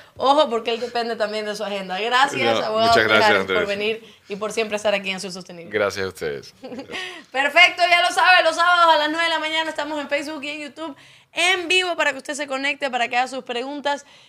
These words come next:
Speaker 1: y para que pueda seguir, eh, con nosotros interactuando. Así que, y sigue en nuestras redes sociales porque estamos poniendo datos curiosos y estamos poniendo muchísima información que usted no se puede perder.
Speaker 2: Así es, mi querida Alondra. No quería dejar de despedir el programa sin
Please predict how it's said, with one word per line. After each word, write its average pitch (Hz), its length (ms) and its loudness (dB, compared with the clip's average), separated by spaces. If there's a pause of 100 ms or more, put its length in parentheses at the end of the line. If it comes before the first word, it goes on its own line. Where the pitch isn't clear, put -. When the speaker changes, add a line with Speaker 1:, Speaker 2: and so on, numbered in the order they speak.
Speaker 1:
y 240 140 -8
para 233 220 2
que 220 120 -6
pueda 247 320 2
seguir, 247 500 -4
eh, 202 320 -4
con 240 160 -8
nosotros 277 480 -8
interactuando. 196 720 -8
Así 214 260 -8
que, 254 260 -4
y 330 320 -2 (380)
sigue 254 300 -2
en 294 80 -2
nuestras 285 240 -6
redes 214 200 -4
sociales 247 360 -4
porque 277 140 -10
estamos 202 260 -10
poniendo 233 280 -10
datos 214 300 -6
curiosos 247 380 -8
y 254 40 -8
estamos 208 300 -10
poniendo 214 280 -12
muchísima 208 440 -16
información 214 640 -10 (280)
que 226 100 -8
usted 214 180 -6
no 208 100 -10
se 196 100 -10
puede 185 200 -6
perder. 165 320 -12 (280)
Speaker 2:
Así 98 300 -4
es, 104 100 2
mi 104 120 -6
querida 98 240 2
Alondra. 113 360 0
No 117 200 -4
quería 123 360 -2
dejar 113 380 0
de 95 460 -2
despedir 98 340 -8
el 107 100 -4
programa 110 360 -6
sin 107 420 -6